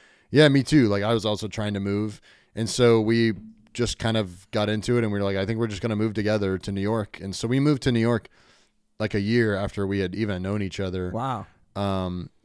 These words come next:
Speaker 1: but we both kinda, like, wanted to move, and we wanted to do it. And I think I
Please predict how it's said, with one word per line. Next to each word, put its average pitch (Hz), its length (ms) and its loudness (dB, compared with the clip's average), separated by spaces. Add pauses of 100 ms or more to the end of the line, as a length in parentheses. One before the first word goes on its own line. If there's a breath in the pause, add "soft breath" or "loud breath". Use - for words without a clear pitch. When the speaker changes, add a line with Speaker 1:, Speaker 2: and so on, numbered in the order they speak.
Speaker 1:
but 104 220 2
we 120 120 2
both 135 220 0
kinda, 131 240 2
like, 127 140 4
wanted 117 280 0
to 123 120 0
move, 127 300 2
and 95 140 -4
we 95 80 -2
wanted 101 260 0
to 92 40 -8
do 110 200 2
it. 104 80 2
And 98 140 -2
I 139 100 4
think 185 180 2
I 160 140 6